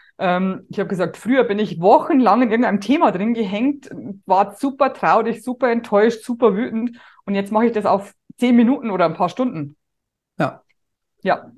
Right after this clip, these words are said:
Speaker 1: das ist einfach so viel schöner, weil du nicht Ewigkeiten da drin hängst und du weißt, du willst da nicht raus oder, oder du kannst nicht raus oder du kennst nicht, wie du rauskommst, aber das ist so schön.
Speaker 2: Ja, also vor allem so befreiend. Also ich, ich,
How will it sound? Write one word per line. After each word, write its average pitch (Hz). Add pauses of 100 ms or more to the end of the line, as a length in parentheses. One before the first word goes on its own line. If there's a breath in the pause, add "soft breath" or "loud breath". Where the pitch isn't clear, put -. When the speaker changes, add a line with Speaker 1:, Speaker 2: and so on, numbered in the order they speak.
(140)
Speaker 1:
das -
ist 180
einfach 233
so 262
viel 226
schöner, 240 (120)
weil 175
du 202
nicht 233 (120)
Ewigkeiten 269
da 202
drin 269
hängst 240
und 220
du 196
weißt, - (160)
du 190
willst 247
da -
nicht 196
raus 208
oder, 165 (400 loud breath)
oder 165
du 131
kannst 254
nicht 240
raus 202
oder 170
du 160
kennst 240
nicht, 233
wie 220
du 208
rauskommst, 185
aber 156
das 170
ist 170
so 254
schön. 233 (880)
Speaker 2:
Ja, - (140)
also 127
vor 147
allem 139
so 120
befreiend. 120
Also 107
ich, - (480)
ich, -